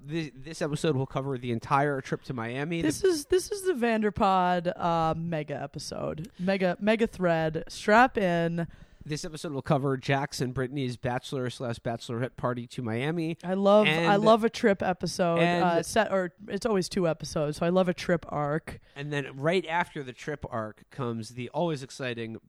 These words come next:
Speaker 1: Pride episodes.
Speaker 2: Wow, yeah. Love, love Pride at the Vanderpump Properties.
Speaker 1: Yes.
Speaker 2: And, uh, oh, what was I gonna say? This keeps happening. My brain is just getting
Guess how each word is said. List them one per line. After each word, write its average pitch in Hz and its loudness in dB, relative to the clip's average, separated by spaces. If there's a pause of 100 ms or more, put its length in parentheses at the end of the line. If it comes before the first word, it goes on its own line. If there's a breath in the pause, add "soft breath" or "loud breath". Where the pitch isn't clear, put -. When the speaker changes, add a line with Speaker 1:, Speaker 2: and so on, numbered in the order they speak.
(100)
Speaker 1:
Pride 127 0
episodes. 101 -10
Speaker 2:
Wow, 160 4
yeah. 156 4 (320 loud breath)
Love, 185 2
love 208 4
Pride 160 0
at 160 -6
the 175 -8
Vanderpump 165 -6
Properties. 147 -4
Speaker 1:
Yes. - -18 (160)
Speaker 2:
And, 175 0
uh, 165 2 (1080 loud breath)
oh, 170 -6
what 170 -6
was 180 -8
I 185 -6
gonna 190 -8
say? - -8 (500)
This 220 -6
keeps 302 -4
happening. 185 -2
My 170 -2
brain 175 0
is 170 -2
just - -10
getting 160 -4